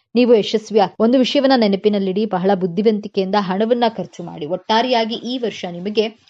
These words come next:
ಉತ್ತಮವಾಗಿರುತ್ತದೆ. ರಾಹು, ಕೇತು, ಶನಿಗ್ರಹ, ಗುರುಗ್ರಹಗಳು ನಿಮ್ಮ ಜೀವನದ ಮೇಲೆ ಮೇಜರ್ ಬದಲಾವಣೆಗಳನ್ನ ತಂದುಕೊಡುತ್ತದೆ. ಮೊದಲಿಗೆ ಕುಂಭ ರಾಶಿಯವರಿಗೆ ಈ ನಾಲ್ಕು ಗ್ರಹಗಳು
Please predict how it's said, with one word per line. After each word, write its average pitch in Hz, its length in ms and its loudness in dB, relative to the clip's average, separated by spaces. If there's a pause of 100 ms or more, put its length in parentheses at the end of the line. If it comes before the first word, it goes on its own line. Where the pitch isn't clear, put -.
ಉತ್ತಮವಾಗಿರುತ್ತದೆ. 165 1160 -8 (340)
ರಾಹು, 226 500 2
ಕೇತು, 240 600 0
ಶನಿಗ್ರಹ, 196 720 -6 (160)
ಗುರುಗ್ರಹಗಳು 196 1000 -6 (380)
ನಿಮ್ಮ 262 180 0 (180)
ಜೀವನದ 240 560 0
ಮೇಲೆ 196 460 0 (400)
ಮೇಜರ್ 233 460 4
ಬದಲಾವಣೆಗಳನ್ನ 208 920 2
ತಂದುಕೊಡುತ್ತದೆ. 170 1080 -8
ಮೊದಲಿಗೆ 254 420 4
ಕುಂಭ 247 300 2
ರಾಶಿಯವರಿಗೆ 226 640 2
ಈ 240 280 0
ನಾಲ್ಕು 208 360 0
ಗ್ರಹಗಳು 180 880 -4